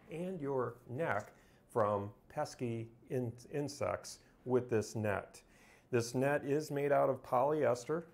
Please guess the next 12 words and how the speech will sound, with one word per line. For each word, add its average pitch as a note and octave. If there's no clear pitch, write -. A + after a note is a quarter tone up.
and G#2
it G2+
does B2+
have B2+
this A2
really C3+
nice, B2
uh, G#2
string C#3
with A#2+
a -
toggle B2